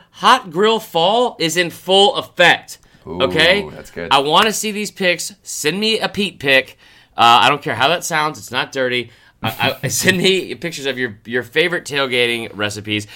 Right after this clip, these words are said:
Speaker 1: your favorite tailgating moments when you're just out there chilling before a big game.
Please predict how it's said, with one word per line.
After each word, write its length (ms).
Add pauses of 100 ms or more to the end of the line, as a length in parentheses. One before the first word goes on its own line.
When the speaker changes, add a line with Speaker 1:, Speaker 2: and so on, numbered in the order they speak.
(140)
Speaker 1:
your 160
favorite 340
tailgating 500
moments 380
when 100
you're 100
just 200
out 200
there 120
chilling 300
before 260
a 40
big 220
game. 360